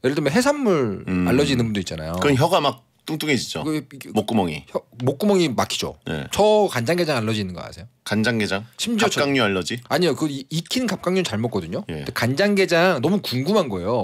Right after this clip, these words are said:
Speaker 1: 그래서
Speaker 2: 음.
Speaker 1: 어떤 맛인지 알아보려고 제가 젓가락으로 한번 이렇게 콕 찍어서 먹었거든요.
Speaker 2: 네.
Speaker 1: 근데 교과서 같은 반응이 나왔어요.
Speaker 2: 어떤?
Speaker 1: 기도 협착, 시야가 흐려지고 온몸에 오백 원짜리 반점이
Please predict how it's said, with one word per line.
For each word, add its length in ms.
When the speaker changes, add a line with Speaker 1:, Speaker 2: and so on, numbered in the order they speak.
Speaker 1:
그래서 180
Speaker 2:
음. 80
Speaker 1:
어떤 200
맛인지 300
알아보려고 420
제가 400
젓가락으로 400
한번 140
이렇게 200
콕 260
찍어서 340
먹었거든요. 500
Speaker 2:
네. 180
Speaker 1:
근데 240
교과서 400
같은 220
반응이 240
나왔어요. 360
Speaker 2:
어떤? 300
Speaker 1:
기도 300
협착, 440
시야가 760
흐려지고 560
온몸에 340
오백 260
원짜리 300
반점이 460